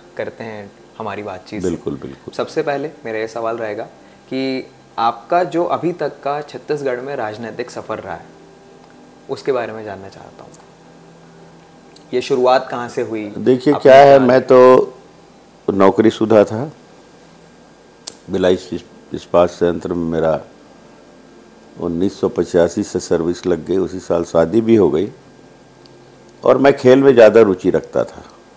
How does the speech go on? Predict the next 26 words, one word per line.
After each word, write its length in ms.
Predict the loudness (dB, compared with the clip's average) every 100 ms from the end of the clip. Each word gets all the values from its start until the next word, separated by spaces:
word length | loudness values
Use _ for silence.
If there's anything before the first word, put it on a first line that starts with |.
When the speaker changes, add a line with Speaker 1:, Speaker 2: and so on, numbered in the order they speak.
| -8
Speaker 2:
कबड्डी 360 | -2 0 0 0
मेरा 220 | 0 2
प्रिय 240 | 0 0 -2
खेल 260 | -2 -4
था, 200 | -6 -8
लेकिन 440 | -6 -4 -2 -2 -6 -14 -20 -20 -20 -20 -4
राजनीति 640 | 4 8 8 8 4 2 2
में 120 | 4
ना 120 | 4
मैंने 360 | 4 4 4 4
कॉलेज 420 | 6 8 8 4
में, 240 | 2 2
ना 140 | 2 0
स्कूल 360 | -2 0 2
में 280 | 2 2 0
इसमें 380 | -4 -4 -4 -2
अपना 300 | -4 -4 -2
पार्टिसिपेट 760 | 0 0 -2 -14 -8 -8 -8
किया। 280 | -10 -12 -12 -16 -20 -20 -20 -20 -20 -20 -16 -10
Speaker 1:
आप 140 | -10 -10
स्टूडेंट 340 | -10 -8 -6
पॉलिटिक्स 400 | -6 -6 -8 -12
में 60 | -14
नहीं 120 | -12
थे? 120 | -4
Speaker 2:
नहीं, 320 | 2 4 4